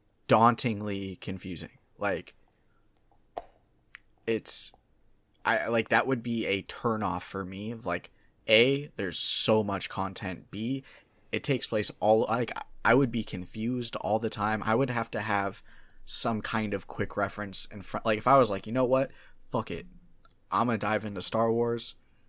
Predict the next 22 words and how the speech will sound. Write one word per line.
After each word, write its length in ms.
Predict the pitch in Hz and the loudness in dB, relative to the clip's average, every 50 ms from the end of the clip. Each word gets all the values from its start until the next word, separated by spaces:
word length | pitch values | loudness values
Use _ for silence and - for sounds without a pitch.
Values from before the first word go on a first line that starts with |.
| - - _ - | -20 -20 _ -14
Never 360 | - 95 98 107 110 113 117 | -8 -2 2 2 2 2 2
seen 240 | 110 - - 117 113 | 0 0 0 0 0
this 120 | 113 110 107 | 0 0 -2
shit 220 | - - 113 - | 0 -2 -2 -4
before. 360 | - 110 - - 113 110 110 | -6 -10 -6 -2 0 2 2
Let's 120 | 107 98 - | 2 2 0
see 100 | - 110 | -2 -2
what 120 | 107 104 | -2 -2
the 80 | 90 82 | -2 -2
hype's 280 | 101 107 110 110 - - | 0 0 -2 -2 -4 -6
about." 360 | 110 113 113 110 110 - - - - - - - | -4 -2 0 -2 -2 -4 -8 -16 -20 -20 -8 -2
Like, 220 | - 107 104 - - _ _ - | 0 0 0 -2 -6 _ _ -2
I 160 | 90 101 113 | 2 4 4
would 240 | 123 131 127 113 110 | 4 4 2 0 0
be 160 | 117 113 110 | -2 -2 -2
on 240 | 101 101 101 101 101 | -2 -2 -4 -6 -8
Google 600 | 92 - 104 104 107 110 113 110 113 113 - - _ _ | -8 -6 -4 -4 -2 0 2 2 2 2 0 -2 _ _
constantly 720 | - - - - - 101 107 107 95 - - 95 95 92 | -18 -16 -12 -6 -4 -4 -4 -4 -4 -8 -10 -10 -10 -10
being 180 | 92 95 98 98 | -8 -8 -8 -8
like, 160 | 92 85 87 - - | -8 -10 -12 -10 -8
"What's 220 | - 107 - - | -6 -6 -4 -2
this? 280 | - 120 117 - - | 0 0 0 0 -4